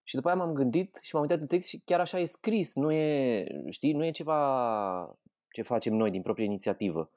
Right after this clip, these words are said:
Și asta mi se pare foarte tare, știi, e o chestie de genul, e un dialog la un moment dat cu,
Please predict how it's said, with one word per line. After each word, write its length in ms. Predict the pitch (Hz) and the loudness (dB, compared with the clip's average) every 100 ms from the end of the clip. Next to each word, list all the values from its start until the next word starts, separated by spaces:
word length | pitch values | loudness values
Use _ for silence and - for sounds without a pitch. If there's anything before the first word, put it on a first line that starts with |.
| _ _ _ _ | _ _ _ _
Și 120 | - | -4
asta 160 | 139 170 | -2 0
mi 100 | 165 | -2
se 100 | 175 | -2
pare 220 | 185 180 | 0 0
foarte 440 | 170 - 190 170 143 | -2 0 0 0 -2
tare, 360 | 147 131 92 | 0 0 0
știi, 280 | 82 123 131 | -4 -4 -2
e 60 | 113 | -2
o 60 | |
chestie 280 | - 123 117 | -2 -6 -6
de 100 | 104 | -6
genul, 500 | 107 117 110 107 98 | -4 -2 -2 -4 -6
e 120 | 104 117 | -2 0
un 80 | 110 | 2
dialog 260 | 110 123 | 2 2
la 60 | 113 | 0
un 60 | |
moment 180 | 107 120 | -2 -6
dat 100 | 117 | -8
cu, 400 | 117 110 104 98 | -8 -6 -6 -8